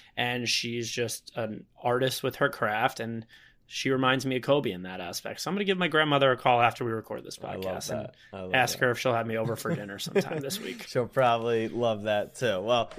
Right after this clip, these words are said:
Speaker 2: let's move on to someone who does not have a killer mindset, who would, uh,
Speaker 1: You didn't ask about what's on my mind.
Speaker 2: Well, I'm, I'm about to lead into that. I was just gonna say someone who could really use the Ma-, Mamba mentality, and that's that serial loser with a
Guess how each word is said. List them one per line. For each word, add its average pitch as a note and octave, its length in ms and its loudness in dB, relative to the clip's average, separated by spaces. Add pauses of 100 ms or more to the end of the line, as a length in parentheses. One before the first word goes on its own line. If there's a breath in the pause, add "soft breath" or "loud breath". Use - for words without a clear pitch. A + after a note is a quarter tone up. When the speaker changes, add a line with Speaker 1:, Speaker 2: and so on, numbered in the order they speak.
(120)
Speaker 2:
let's E3+ 240 8
move F3+ 220 2
on E3 240 6
to D3 80 -6
someone D3+ 340 2
who C#3+ 120 0
does C#3 260 0
not A#2 320 2
have B2+ 220 0
a A#2+ 40 -2
killer A#2+ 400 0
mindset, A2+ 680 -2
who A#2 180 -4
would, A2 200 -2
uh, G#2 280 2
Speaker 1:
You C3 80 8
didn't C3 160 8
ask B2 240 8
about A#2+ 160 8
what's A#2+ 180 4
on A#2 100 4
my A2 100 2
mind. G#2+ 260 0
Speaker 2:
Well, C3 100 4
I'm, A#2+ 240 -2
I'm G#2+ 320 -4
about G#2 300 0
to G2+ 80 0
lead G2+ 240 -4
into A#2 320 -6
that. F#2+ 160 -4
I G2 100 0
was G#2 140 -6
just A2 160 -10
gonna G2+ 160 -6
say A#2 260 -2
someone A2 300 -4
who A2 120 -6
could G2+ 360 -4
really C3 320 8
use C3 320 0
the B2+ 80 2
Ma-, G#2+ 280 -2
Mamba G#2 360 -2
mentality, G2 640 -2
and G#2 140 -4
that's A#2+ 320 -2
that A2 260 0
serial B2+ 560 -2
loser A#2 320 -4
with G#2+ 160 -6
a G#2 60 -6